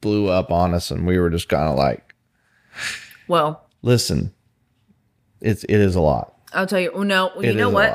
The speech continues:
Speaker 1: lot.
Speaker 2: Being in the industry doesn't matter
Speaker 1: <laughs>
Speaker 2: where you're at. I'll tell you right now, I love y'all, but working with pregnant women on houses or getting a house,
Speaker 1: Mm-hmm.
Speaker 2: nightmare.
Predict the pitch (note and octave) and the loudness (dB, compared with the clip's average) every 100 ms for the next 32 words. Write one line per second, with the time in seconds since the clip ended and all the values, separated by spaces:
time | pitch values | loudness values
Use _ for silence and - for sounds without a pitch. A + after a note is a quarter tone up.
0 | - - _ _ _ - _ _ _ G3 | -4 -20 _ _ _ -20 _ _ _ -6
1 | F#3+ A#3+ C4+ A3+ F#3+ F#3 F3 - D#3 C#3+ | 0 0 0 -2 -2 -2 -4 0 0 0
2 | E3 - - _ _ _ _ _ - _ | -4 -12 -20 _ _ _ _ _ -20 _
3 | _ F3 F#3+ F#3+ - F3 F3+ F3 D#3 E3 | _ -6 -2 -2 -2 0 2 2 0 -2
4 | G#3+ - E3+ E3+ D#3+ D#3+ D3+ - - - | -6 -6 -4 -2 2 2 2 -2 -18 -20
5 | - F#3+ A3 G#3 E3+ E3+ F#3+ F3 F3 A3 | -2 -2 0 -2 0 -2 -2 0 2 2
6 | A3+ - _ _ _ - G3+ G#3+ E3+ F3 | 0 -10 _ _ _ 0 0 2 0 0
7 | F3 G3 G#3 G#3+ - - _ _ _ _ | 0 2 4 2 -4 -14 _ _ _ _
8 | _ _ - - - - _ _ _ _ | _ _ -20 -14 -14 -14 _ _ _ _
9 | _ _ F3+ - F#3+ G3 A#3+ A3+ G#3 - | _ _ -4 0 0 0 -2 -4 -6 -2
10 | F#3 F#3+ G3 G#3+ A3 A#3 A3+ - F#3 F3 | -2 0 -2 -2 -2 -2 -4 -2 0 0
11 | F#3+ F3 F3+ F#3 A#3+ B3+ - - - - | 0 0 0 0 -4 -4 -8 -14 -12 -2
12 | F3+ G3 A#3 G3 E3 E3 C#3+ F3 - - | -2 2 0 0 -2 -2 0 -2 -6 -12
13 | _ _ _ _ - B2 A#2 B2 C#3+ E3+ | _ _ _ _ -6 0 0 0 0 -2
14 | D#3 C#3+ C#3+ G3 | -2 -2 -2 -2